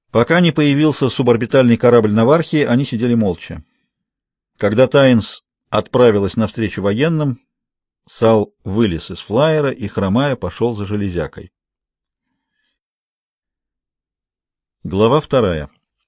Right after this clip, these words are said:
Удаление с уничтожением. Я родился на водяной луне.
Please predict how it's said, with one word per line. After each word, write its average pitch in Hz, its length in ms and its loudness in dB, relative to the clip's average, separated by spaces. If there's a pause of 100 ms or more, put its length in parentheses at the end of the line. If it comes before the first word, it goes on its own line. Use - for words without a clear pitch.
(600)
Удаление 143 760 0 (340)
с - 140 -16
уничтожением. 101 840 -2 (3000)
Я 104 160 -2
родился 135 520 0
на 101 80 0
водяной 107 360 0
луне. 135 400 -4